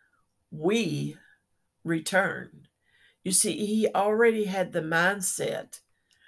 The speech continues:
that Isaac was coming back with him. He believed God, plain and simple.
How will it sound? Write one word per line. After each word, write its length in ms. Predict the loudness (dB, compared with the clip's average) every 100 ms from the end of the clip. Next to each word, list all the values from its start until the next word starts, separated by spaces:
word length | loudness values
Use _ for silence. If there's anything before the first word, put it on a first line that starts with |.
| -20 -20 _ _
that 220 | -2 2
Isaac 480 | 4 4 2 -2 -6
was 200 | -6 -6
coming 420 | -4 -4 -4 -4
back 280 | -4 -4 -6
with 260 | -6 -4 -6
him. 400 | -8 -12 -16 -20 _ _ _ _ _ _ _ _
He 180 | -4 -2
believed 640 | 0 0 2 0 -2 -6 -2
God, 600 | 0 2 0 -4 -10 -20 _ _ _ -16
plain 440 | -2 0 2 0
and 140 | -2 -2
simple. 720 | -2 -2 -4 -6 -10 -12